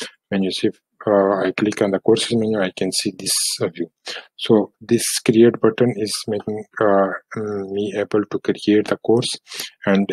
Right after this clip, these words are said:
here, uh, if I open this one, I can see this one, create first course.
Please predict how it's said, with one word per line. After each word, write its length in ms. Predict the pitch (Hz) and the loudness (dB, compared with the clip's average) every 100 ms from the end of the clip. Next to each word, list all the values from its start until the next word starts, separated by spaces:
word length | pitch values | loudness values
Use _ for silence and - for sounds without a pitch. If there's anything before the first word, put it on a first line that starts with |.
| - | 0
here, 180 | 110 104 - - | 0 0 -2 0
uh, 300 | 101 95 95 | 4 4 2
if 220 | 98 - | -2 -2
I 40 | |
open 380 | 107 98 - 98 | 0 0 -2 -4
this 200 | 98 - | -4 -4
one, 200 | 117 113 - | -4 -6 -4
I 160 | 107 98 | 0 0
can 200 | - 98 | -2 -4
see 180 | 95 104 | -4 -6
this 240 | - 95 - | -6 -6 -4
one, 120 | 104 | -6
create 440 | - - 95 101 - | -4 -2 0 0 -2
first 480 | - 107 - - - _ | -2 0 0 -4 -14 _
course. 320 | - 131 131 | 4 4 4